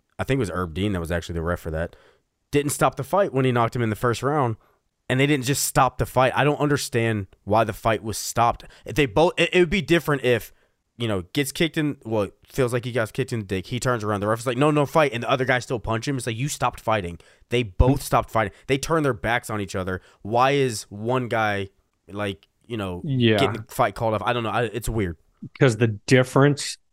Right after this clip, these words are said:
Speaker 2: between that and the Almeida fight is Almeida was attempting to fight back, and it was O'Malley, the person in control, who walked off, right?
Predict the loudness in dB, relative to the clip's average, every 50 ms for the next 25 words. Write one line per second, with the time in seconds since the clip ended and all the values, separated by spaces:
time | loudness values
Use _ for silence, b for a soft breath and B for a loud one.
0 | _ 2 2 4 6 6 6 6 6 4 4 2 4 6 6 8 6 6 4 4
1 | 6 6 6 4 4 0 0 0 0 0 0 -2 0 0 0 2 2 4 4 6
2 | 8 8 8 8 8 6 6 4 2 -2 _ _ _ _ _ _ _ -6 2 4
3 | 4 4 4 2 4 4 4 4 4 0 0 0 2 2 2 2 4 2 2 2
4 | 2 0 0 _ 4 4 4 2 2 -2 -8 -2 0 2 2 4 4 4 4 4
5 | 4 4 6 4 4 4 2 0 -4 -4 -4 -4 2 2 2 2 4 2 0 0
6 | 0 2 2 2 2 2 0 -4 -4 -4 -2 2 4 4 4 4 2 -2 -6 _
7 | 2 4 4 4 4 2 0 -2 -2 -4 -4 -4 -4 -12 -16 -18 _ _ _ _
8 | _ _ _ _ _ _ 2 2 4 4